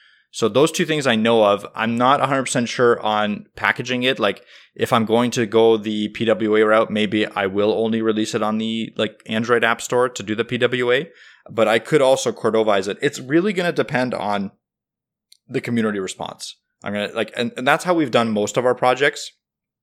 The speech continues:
If the response is great and if people wanna see more, I'm gonna put more time into it. If the response isn't great and people don't wanna use it, I'm probably not gonna put the time into it. So I'm gonna release what I think is the minimal viable product for this,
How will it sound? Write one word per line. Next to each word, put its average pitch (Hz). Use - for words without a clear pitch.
If 175
the 127
response 123
is 117
great 110
and 107
if 117
people 120
wanna 110
see 117
more, 101
I'm 120
gonna 123
put 113
more 104
time 92
into -
it. -
If 160
the 170
response 143
isn't 185
great 113
and 110
people 120
don't 113
wanna 107
use 151
it, 117
I'm 127
probably 127
not 101
gonna 98
put 98
the 90
time 87
into 87
it. -
So -
I'm 143
gonna 185
release 135
what 107
I 120
think 120
is 107
the 107
minimal 107
viable 101
product 110
for 151
this, 170